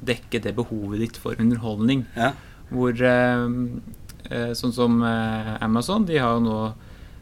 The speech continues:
Speaker 1: eh, Amazon Prime,
Speaker 2: Ja.
Speaker 1: som er, eh, det abonnementet da.
Speaker 2: Ja.
Speaker 1: Hvor, eh, i det pakka så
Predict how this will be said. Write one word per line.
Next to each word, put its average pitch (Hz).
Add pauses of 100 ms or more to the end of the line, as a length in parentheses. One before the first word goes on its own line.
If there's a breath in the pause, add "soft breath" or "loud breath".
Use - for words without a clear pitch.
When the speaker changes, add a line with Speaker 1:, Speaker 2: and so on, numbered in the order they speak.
Speaker 1:
eh, 110 (840)
Amazon 113
Prime, 107 (340)
Speaker 2:
Ja. 151
Speaker 1:
som 110
er, 107
eh, 107
det 107
abonnementet 107
da. 135
Speaker 2:
Ja. 113 (720 loud breath)
Speaker 1:
Hvor, 127
eh, 127 (100)
i 143
det 139
pakka 208
så -